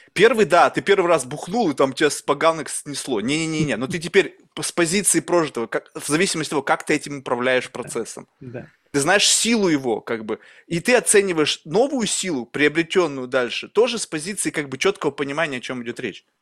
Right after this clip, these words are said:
Speaker 2: Тут, тут есть две, две, я вижу две вот с рациональной позиции, две, м, ну, как-то разные, два разных качества.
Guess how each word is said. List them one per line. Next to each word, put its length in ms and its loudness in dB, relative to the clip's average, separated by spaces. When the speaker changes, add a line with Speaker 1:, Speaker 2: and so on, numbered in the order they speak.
Speaker 2:
Тут, 220 -2
тут 200 -4
есть 260 0
две, 200 -4
две, 520 0
я 220 -4
вижу 300 -6
две 360 -4
вот 220 -10
с 140 -18
рациональной 480 -2
позиции, 480 -6
две, 500 -6
м, 80 -12
ну, 160 -14
как-то 260 -18
разные, 560 -8
два 240 -6
разных 320 -8
качества. 500 -16